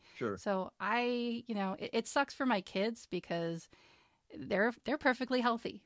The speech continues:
Speaker 2: My husband's perfectly healthy. Like, there's, there's nothing wrong with them. It's, I am the weakest link.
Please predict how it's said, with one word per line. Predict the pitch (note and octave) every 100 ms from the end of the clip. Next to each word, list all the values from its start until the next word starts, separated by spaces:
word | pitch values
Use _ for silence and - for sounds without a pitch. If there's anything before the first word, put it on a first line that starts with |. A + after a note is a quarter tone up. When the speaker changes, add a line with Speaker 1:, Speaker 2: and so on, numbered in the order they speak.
| -
Speaker 2:
My | F#3
husband's | F#3 G3 G#3+ F#3+
perfectly | G3 G#3 G3+ F#3+
healthy. | F#3 - -
Like, | E3+
there's, | F3+ E3+ -
there's | E3+ E3
nothing | F#3+ G3+ G3+
wrong | G3+
with | G3+
them. | B3+ A3+ F#3+ -
It's, | G3 - - -
I | - F3+
am | - E3+ E3+
the | D#3+ D#3+
weakest | E3 - -
link. | D3 D3 -